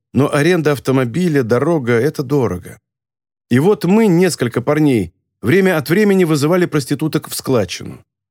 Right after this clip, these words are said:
Девушки приезжали на своём транспорте. Автодом, он стоял здесь, на парковке". "Как это было? Чисто практически я имею в виду".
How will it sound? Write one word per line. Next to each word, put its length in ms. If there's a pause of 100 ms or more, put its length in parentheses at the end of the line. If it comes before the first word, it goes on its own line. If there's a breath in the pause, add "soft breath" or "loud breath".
(400)
Девушки 400
приезжали 440
на 100
своём 300
транспорте. 640 (640)
Автодом, 640 (280)
он 160
стоял 300
здесь, 340
на 100
парковке". 560 (760)
"Как 220
это 180
было? 320 (440)
Чисто 320
практически 640
я 160
имею 260
в 20
виду". 300